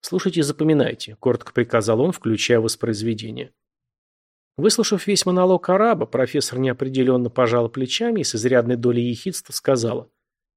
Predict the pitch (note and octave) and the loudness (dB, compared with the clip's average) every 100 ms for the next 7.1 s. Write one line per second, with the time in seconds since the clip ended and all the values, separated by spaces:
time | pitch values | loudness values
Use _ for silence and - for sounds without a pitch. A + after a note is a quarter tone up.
0 | _ _ _ - D#3 E3+ D#3+ F#3+ F#3+ D3 | _ _ _ -4 0 2 4 2 2 2
1 | C3 C3+ C3 C3+ C#3+ C3+ B2 G#2+ - A#2+ | 2 2 0 0 2 2 0 -6 -2 0
2 | C3 C#3 E3+ - E3 E3 D3+ B2 A#2 B2 | 2 0 -4 -2 -2 0 2 2 2 0
3 | C3 D#3 - G#3+ F#3 C3 - _ _ _ | -2 -2 -2 0 0 -4 -8 _ _ _
4 | _ _ _ _ _ _ _ A#2 C3+ E3+ | _ _ _ _ _ _ _ 0 2 2
5 | - E3 F3 - G#3+ G3 - A#2+ C3+ E3 | 2 2 2 2 2 0 0 0 2 0
6 | - A#2 A2+ D3 D#3+ - C#3+ D#3+ A#2+ A#2+ | 0 0 2 4 2 0 -2 2 2 0
7 | A#2 | -10